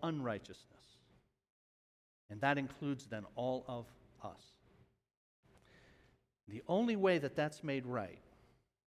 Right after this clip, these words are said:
is by us being reconciled to God. God has this righteous anger toward us. We humbly accept that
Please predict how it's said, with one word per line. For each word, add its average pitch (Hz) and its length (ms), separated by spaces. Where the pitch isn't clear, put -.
is 120 100
by 139 200
us 156 280
being 151 200
reconciled 127 640
to 117 60
God. 101 180
God 165 280
has 175 340
this 160 220
righteous 151 420
anger 147 300
toward 139 320
us. 101 300
We 151 180
humbly 170 580
accept - 680
that 131 240